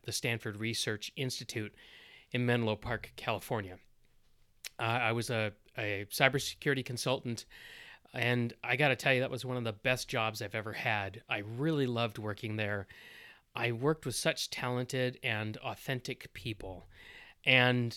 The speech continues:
the projects that we got to work on were the best that I could have ever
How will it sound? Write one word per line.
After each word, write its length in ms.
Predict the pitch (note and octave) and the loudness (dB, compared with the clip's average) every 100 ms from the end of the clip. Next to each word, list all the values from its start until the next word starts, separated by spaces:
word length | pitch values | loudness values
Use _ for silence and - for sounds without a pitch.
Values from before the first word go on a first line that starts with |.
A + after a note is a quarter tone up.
| - | -6
the 100 | - | -6
projects 800 | - - C3+ D3+ D#3+ D3 B2+ - | -6 -4 0 0 2 -2 -2 -6
that 180 | C#3+ D#3 | -6 -4
we 460 | C#3 C3 B2+ C3 C#3 | -2 0 0 -2 -2
got 180 | C3 A#2+ | 0 0
to 80 | B2+ | 0
work 240 | B2 A2+ | -2 -2
on 340 | A2 A2 A2 A#2 | -2 -4 -6 -8
were 500 | B2 A#2+ A#2 A2+ A2+ B2 | -4 0 0 0 -2 -6
the 140 | A#2 | -6
best 640 | G#2+ A2 G#2 G2 - - A#2 | -4 -2 -2 -2 -4 -4 -4
that 100 | A2+ | -2
I 60 | |
could 160 | G#2+ A#2 | -2 -4
have 100 | A2+ | -2
ever 460 | A#2+ A#2 A2+ G#2+ | -2 -2 -2 -2